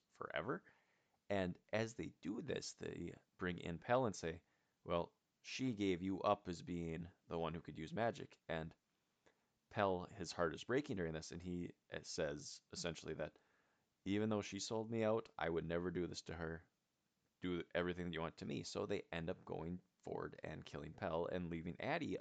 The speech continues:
on almost a revenge tour for a little bit there. And she kinda does so during that flashback moment. But otherwise, she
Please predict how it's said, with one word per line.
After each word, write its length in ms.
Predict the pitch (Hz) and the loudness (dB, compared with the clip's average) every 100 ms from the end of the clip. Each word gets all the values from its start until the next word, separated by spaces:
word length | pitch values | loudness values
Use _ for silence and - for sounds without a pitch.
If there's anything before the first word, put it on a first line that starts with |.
| - | -4
on 280 | 80 80 76 | -2 -2 -2
almost 400 | 87 117 143 117 | -2 -2 -2 0
a 80 | 95 | 2
revenge 460 | 80 76 98 92 | 2 2 -2 -2
tour 240 | - 92 82 | -6 -6 -6
for 160 | - | -6
a 60 | 71 | -4
little 200 | 71 - | -4 -4
bit 180 | - - | -8 -6
there. 240 | - - _ _ _ _ _ | -8 -8 _ _ _ _ _
And 120 | 120 127 | -6 -4
she 120 | 147 | -6
kinda 260 | 247 - | -6 -6
does 240 | - 87 90 | 0 0 0
so 220 | 90 82 | -4 -4
during 260 | 78 82 82 | -2 -4 0
that 200 | 78 - _ _ - | -2 -2 _ _ -4
flashback 500 | 76 85 - 104 110 | -2 -2 -2 -4 -2
moment. 340 | 117 135 - - _ _ _ _ _ _ - | -2 -2 -6 -16 _ _ _ _ _ _ 2
But 100 | 113 | 4
otherwise, 260 | 131 127 | 6 4
she 160 | - | 2